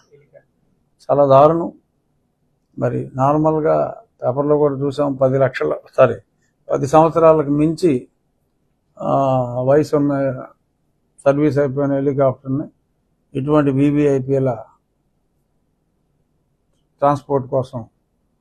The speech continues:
వాడకూడదు. మరి అయినప్పటికీ మరి ఒక చాపర్ రిపేర్ వచ్చిందని చెప్పి మరి దాన్ని తీసుకురావటం, అది ఈయన అదృష్టవంతుడు కాబట్టి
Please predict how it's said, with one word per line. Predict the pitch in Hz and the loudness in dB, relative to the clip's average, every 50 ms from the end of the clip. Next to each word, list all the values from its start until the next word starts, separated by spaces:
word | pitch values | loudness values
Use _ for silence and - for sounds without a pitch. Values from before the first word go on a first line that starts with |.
| _ _ _ _ - | _ _ _ _ -6
వాడకూడదు. | 107 110 123 143 156 139 147 147 139 135 147 180 - - _ _ _ _ _ _ _ _ _ _ _ _ _ _ _ _ _ - | 0 2 2 2 4 2 2 0 0 -2 -4 -6 -10 -12 _ _ _ _ _ _ _ _ _ _ _ _ _ _ _ _ _ -2
మరి | 160 160 165 160 | 2 4 4 4
అయినప్పటికీ | 160 165 165 151 160 165 147 139 170 | 4 2 0 -4 -4 -6 -6 -6 -6
మరి | 156 151 151 143 139 | -2 -2 0 0 0
ఒక | 131 123 123 131 131 123 131 135 135 123 - | 0 -2 -2 -2 0 0 0 -2 -2 -2 2
చాపర్ | 139 143 139 147 151 139 135 139 | 2 2 2 2 -2 -2 -2 -4
రిపేర్ | 131 135 147 147 143 143 | -2 -2 -2 -2 0 -2
వచ్చిందని | 135 135 - 135 131 131 127 123 127 | -4 -6 -8 -8 -6 -4 -4 -4 -6
చెప్పి | 127 123 - _ 147 143 131 - _ _ _ _ _ _ _ _ _ _ _ _ _ _ _ _ _ _ - | -8 -10 -12 _ -18 -18 -18 -20 _ _ _ _ _ _ _ _ _ _ _ _ _ _ _ _ _ _ -8
మరి | 151 135 131 131 | -6 -2 0 2
దాన్ని | 135 131 131 120 123 | 2 2 0 -2 -4
తీసుకురావటం, | 135 131 135 - 135 127 127 123 120 120 - 147 302 302 - _ _ _ _ _ _ _ _ _ _ _ _ _ _ _ _ _ _ _ _ _ _ _ _ - | -6 -6 -4 -4 -2 0 0 0 -2 -4 -8 -12 -12 -14 -16 _ _ _ _ _ _ _ _ _ _ _ _ _ _ _ _ _ _ _ _ _ _ _ _ -4
అది | 135 139 143 | -2 0 2
ఈయన | 143 143 143 139 131 131 131 | 2 2 2 0 -2 -2 -4
అదృష్టవంతుడు | 127 127 143 139 131 - 147 139 131 127 131 123 127 127 | -4 -2 -2 -2 -2 -4 -4 -4 -2 -2 -2 -2 0 0
కాబట్టి | 127 120 127 131 127 - 160 160 | 0 0 -2 -6 -8 -8 -10 -10